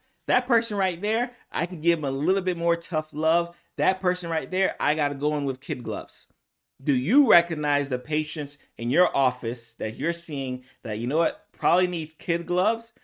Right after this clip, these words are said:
versus needs some tough love? And if you don't recognize that, then you know where the problem lies. Again, shout out to my concierge docs and my,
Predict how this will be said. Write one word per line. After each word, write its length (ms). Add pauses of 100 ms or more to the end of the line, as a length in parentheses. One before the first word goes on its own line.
(120)
versus 400
needs 300
some 160
tough 320
love? 360 (380)
And 100
if 80
you 120
don't 280
recognize 600
that, 320 (260)
then 220
you 140
know 120
where 160
the 100
problem 380
lies. 380 (640)
Again, 240
shout 260
out 120
to 60
my 120
concierge 560
docs 320
and 60
my, 120